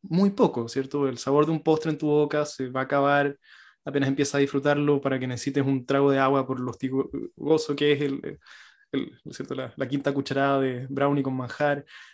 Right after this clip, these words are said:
eh, ¿cierto? Un, un orgasmo tampoco dura mucho tiempo, la emoción por un ascenso o el auto nuevo. Y aún así, el hechizo parece ser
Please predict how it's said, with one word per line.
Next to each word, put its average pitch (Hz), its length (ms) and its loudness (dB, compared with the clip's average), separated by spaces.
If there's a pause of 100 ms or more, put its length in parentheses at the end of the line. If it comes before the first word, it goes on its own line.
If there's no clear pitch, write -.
(180)
eh, - 160 -12
¿cierto? - 220 -4
Un, 139 140 0
un 143 140 2
orgasmo 147 540 2
tampoco 147 460 0
dura 151 240 4
mucho 143 260 -2
tiempo, 147 440 -4
la 127 80 -8
emoción 123 320 -4
por 139 120 2
un 139 80 2
ascenso 151 600 -2
o 131 140 -2
el 131 60 -4
auto 139 240 -2
nuevo. 147 300 -8 (880)
Y 147 160 0
aún 208 320 4
así, 208 760 -2 (1400)
el 143 100 2
hechizo 196 440 0
parece 175 280 0
ser 180 240 -4